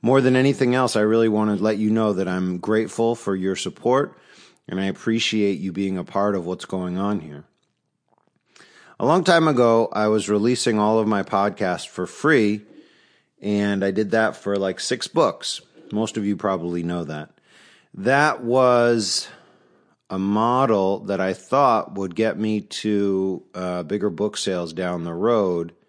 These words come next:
And, um, you know, the economics of that didn't really shake out like I planned. But now, in the place where I am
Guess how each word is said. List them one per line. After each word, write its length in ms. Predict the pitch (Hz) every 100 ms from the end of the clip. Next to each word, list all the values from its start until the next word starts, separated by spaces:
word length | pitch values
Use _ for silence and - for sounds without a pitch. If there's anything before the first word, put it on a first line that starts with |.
| _ _ _ _ _ _
And, 680 | 92 92 92 90 90 90 - 92
um, 640 | 90 87 85 85 85 80 _ _ _ _ _ _ _ _ _
you 100 | 107
know, 140 | 95 85
the 160 | 104
economics 580 | 120 123 110 104 113 -
of 140 | 104
that 240 | 92 90 73
didn't 240 | 95 95
really 260 | 95 92 87
shake 440 | - 98 92 98
out 280 | 107 104 69
like 200 | 87 82
I 100 | 87
planned. 640 | - 151 160 120 98 95 - _ _ _ _ _ _ _
But 200 | 110 107
now, 760 | 110 120 131 139 139 131 107 -
in 240 | 110 117 117
the 80 | 107
place 380 | - 117 113 -
where 160 | 107
I 100 | 113
am 560 | 135 147 120 110 107